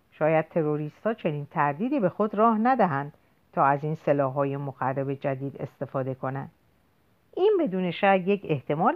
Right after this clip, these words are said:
نگران کننده است. با این حال تروریسم یک استراتژی ضعف است که توسط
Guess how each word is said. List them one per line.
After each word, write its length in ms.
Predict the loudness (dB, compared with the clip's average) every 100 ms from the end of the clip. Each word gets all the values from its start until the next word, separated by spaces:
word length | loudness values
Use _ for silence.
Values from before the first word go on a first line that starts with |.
| 0
نگران 460 | -2 -2 -2 -4
کننده 420 | -4 -6 -6 -6 -6
است. 320 | -8 -10 _ _ _ _ _ _ _ _ 2
با 100 | 4
این 160 | 6
حال 220 | 8 6
تروریسم 600 | 6 4 4 2 0 -2
یک 220 | 0 0 0
استراتژی 960 | -4 -2 -2 -2 -2 -4 -8 -2 0
ضعف 460 | 0 2 0 0 -6
است 240 | -12 -10
که 80 | -12
توسط 680 | -8 -4 -6 -6 -4 -2